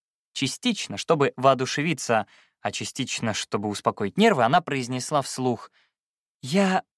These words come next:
объясню им ситуацию, в которую попала, и попробую узнать, не видел ли кто-нибудь Кейки где-то поблизости».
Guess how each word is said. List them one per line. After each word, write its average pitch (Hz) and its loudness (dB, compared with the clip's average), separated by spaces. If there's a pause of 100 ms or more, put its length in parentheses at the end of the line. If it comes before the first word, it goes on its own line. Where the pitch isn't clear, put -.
(160)
объясню 180 2
им 113 -2
ситуацию, 233 0
в - -4
которую 202 0
попала, 180 0 (760)
и 151 -2
попробую 240 4
узнать, 202 2
не 160 -2
видел 220 0
ли 180 0
кто-нибудь 185 0
Кейки 208 2 (200)
где-то 123 -4
поблизости». 110 -6